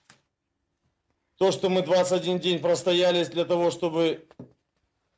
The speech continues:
Что вы меня сейчас обвинили в том, что у нас просто, я... Тот приказ, который дан применять оружие, это просто статья двадцать вторая устава. О том, чтобы, о каком там применении вопрос не стоял.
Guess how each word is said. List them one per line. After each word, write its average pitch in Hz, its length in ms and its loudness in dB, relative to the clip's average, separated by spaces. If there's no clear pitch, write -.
Что 160 160 -6
вы 175 140 0
меня 180 120 0
сейчас 160 180 -2
обвинили 175 420 0
в 139 80 -2
том, 202 220 0
что 175 160 -2
у 175 100 0
нас 175 220 0
просто, 175 680 0
я... 127 320 -4
Тот 220 220 0
приказ, 208 500 0
который 180 340 -4
дан 196 320 0
применять 185 480 -2
оружие, 170 400 0
это 160 260 -2
просто 202 400 0
статья 185 440 0
двадцать 180 260 -2
вторая 190 360 0
устава. 165 600 -2
О 143 140 0
том, 208 220 0
чтобы, 180 500 0
о 135 140 -2
каком 214 400 0
там 202 160 0
применении 202 640 0
вопрос 170 440 0
не 202 100 0
стоял. 190 680 0